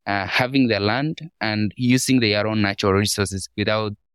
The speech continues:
any kind of interference. And, uh, the last thing is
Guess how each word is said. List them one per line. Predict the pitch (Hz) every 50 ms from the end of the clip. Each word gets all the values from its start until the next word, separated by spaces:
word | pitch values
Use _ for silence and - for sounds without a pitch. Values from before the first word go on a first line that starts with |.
| _ _ _
any | - 117 117 113 110
kind | - - 107 101 101 101
of | 98 - -
interference. | 101 101 98 92 92 92 - - - 107 95 90 87 90 - - - _ _ - - - _ _ _ _ - 104 107
And, | 107 107 110 110 110 104 107
uh, | 107 107 104 - -
the | - 101 104 110 110
last | 110 120 127 127 - -
thing | - 120 123 120 120 117 113
is | 82 104 110 110 104 104